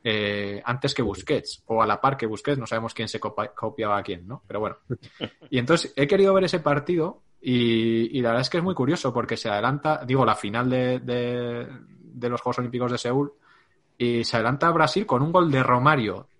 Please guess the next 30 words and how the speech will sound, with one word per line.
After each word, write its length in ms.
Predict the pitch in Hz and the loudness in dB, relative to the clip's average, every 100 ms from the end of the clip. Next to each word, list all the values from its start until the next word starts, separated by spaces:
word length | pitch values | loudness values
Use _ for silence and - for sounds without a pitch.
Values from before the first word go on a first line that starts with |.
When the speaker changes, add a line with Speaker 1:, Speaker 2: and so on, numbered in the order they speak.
| _ _ _ _ _ | _ _ _ _ _
Speaker 1:
rematando 600 | 123 135 123 - 156 170 | -4 0 0 2 0 0
un 100 | 175 | 0
córner 380 | 151 127 117 113 | 2 0 0 -2
con 160 | 123 120 | -2 -2
el 120 | 120 | -2
pie 180 | - 185 | -2 -2
en 80 | 160 | -2
el 40 | |
segundo 400 | - 113 156 127 | -2 0 2 2
palo. 260 | 175 135 107 - | 2 2 -2 -2
<laughs> 140 | - | 0
Es 340 | 180 135 - - | 2 0 -4 -6
una 160 | 170 | -4
cosa 240 | 127 147 175 | 2 2 0
increíble. 560 | 170 - 135 156 110 - - - - - | -4 -4 -4 -2 -4 -6 -16 -18 -20 -4
Pero 120 | 117 | -2
es 60 | - | 0
que, 80 | |
claro, 160 | 113 110 | 4 4
Speaker 2:
Ajá. 80 | 104 | 4
Speaker 1:
centra, 480 | 139 160 170 170 - - _ | 2 2 2 0 -4 -20 _
centra 680 | - 151 151 156 151 147 143 | 0 0 2 4 4 2 2
André 340 | 120 123 143 | 0 2 2
Cruz, 320 | 143 165 175 | 4 2 2
creo 220 | - 131 | -2 -2
que 100 | 135 | -2
es, 220 | - - _ _ _ _ | -4 -8 _ _ _ _
centra 380 | - 131 147 151 | -2 0 4 4
muy 160 | 156 | 2
cerrado 560 | 151 151 170 180 214 | 2 4 4 2 -2